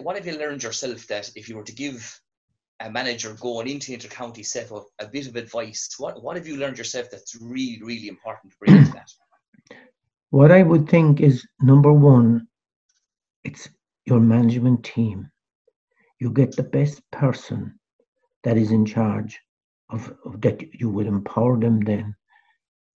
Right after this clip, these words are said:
Speaker 2: to do the physical preparation. You get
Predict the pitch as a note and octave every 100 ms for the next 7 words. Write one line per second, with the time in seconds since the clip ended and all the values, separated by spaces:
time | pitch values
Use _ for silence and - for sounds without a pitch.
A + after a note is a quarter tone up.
0 | - - A#2+ G#2+ A#2+ G#2+ G#2 - - -
1 | C3+ C3 A2+ - A2 - G#2+ G#2 D3 -
2 | A2+ _ _ _ _ _ _ _ _ _
3 | _ _ - C3 B2 C3+ B2+